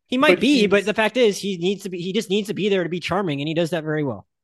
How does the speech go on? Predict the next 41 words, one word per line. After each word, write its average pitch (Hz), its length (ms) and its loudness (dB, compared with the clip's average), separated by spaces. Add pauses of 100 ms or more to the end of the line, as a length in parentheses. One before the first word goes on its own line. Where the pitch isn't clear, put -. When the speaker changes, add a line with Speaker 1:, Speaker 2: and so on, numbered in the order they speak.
Speaker 2:
Right. - 200 2
He's 165 260 -6
the 165 40 -4
face, 156 400 0
and 190 160 0
his 196 200 0
character 202 500 0
is 180 100 -4
aware 180 360 -4
of 120 140 -12
that. - 300 -10
And 147 120 -2
Speaker 1:
Mm-hmm. 143 80 -4
Speaker 2:
that's 151 260 -2
the, 170 280 -10 (140)
the 175 80 2
kind 185 200 2
of 156 120 -2
the 160 80 -4
joke, 220 460 -2
right, 143 260 0
is, 147 280 -8
is 180 300 -8
this 202 200 -4
notion 220 540 -4
that, 175 80 -6
like, 175 180 2
he's 190 300 -10
aware 160 340 -2
that 151 140 -6
he 151 240 -10
is 139 260 -4
the 127 100 -8
glue 127 760 -10 (340)
that's 143 160 -2
Speaker 1:
Mm-hmm. - 80 -16
Speaker 2:
kind 143 160 -2
of 131 60 -8
holding 151 380 -4
things 127 260 -10
together. 131 720 -2